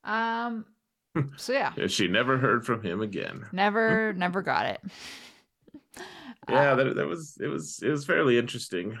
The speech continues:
Speaker 2: I didn't know if it was, it, it's like, I, I'm really trying to weed out that, like, they have this feed that, that Google keeps giving me.
Speaker 1: Mm-hmm.
Speaker 2: Um, and I keep trying to weed out just, like, the total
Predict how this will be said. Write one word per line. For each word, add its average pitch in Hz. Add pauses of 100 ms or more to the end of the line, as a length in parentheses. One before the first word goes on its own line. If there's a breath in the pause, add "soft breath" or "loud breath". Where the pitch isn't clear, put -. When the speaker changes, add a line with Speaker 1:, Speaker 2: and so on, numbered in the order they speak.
(200)
Speaker 2:
I 95
didn't 110
know 98
if 98
it 98
was, - (840)
it, 127
it's 139
like, 135 (380)
I, 147
I'm 131
really 135
trying 120
to 107
weed 101
out 95
that, 87
like, 95
they 101
have 98
this 101
feed 92 (160)
that, 80
that 90
Google 90
keeps 82
giving 76
me. 82 (160)
Speaker 1:
Mm-hmm. 180
Speaker 2:
Um, 67 (680 soft breath)
and 110
I 120
keep 147
trying 131
to 113
weed 110
out 92
just, -
like, 71
the 85
total 82